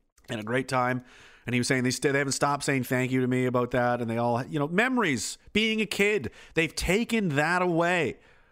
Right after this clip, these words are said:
It's just two weeks. It's been a year and a half.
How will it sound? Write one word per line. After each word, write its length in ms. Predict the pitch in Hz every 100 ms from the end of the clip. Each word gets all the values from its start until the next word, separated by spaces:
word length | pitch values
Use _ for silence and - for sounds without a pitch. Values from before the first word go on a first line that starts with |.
| -
It's 160 | 285 -
just 320 | 240 359 359
two 260 | - 277 240
weeks. 560 | 175 139 185 127 123 -
It's 200 | 175 -
been 200 | - 151
a 40 | 131
year 340 | 101 120 135
and 80 | 170
a 60 |
half. 540 | 160 196 196 175 -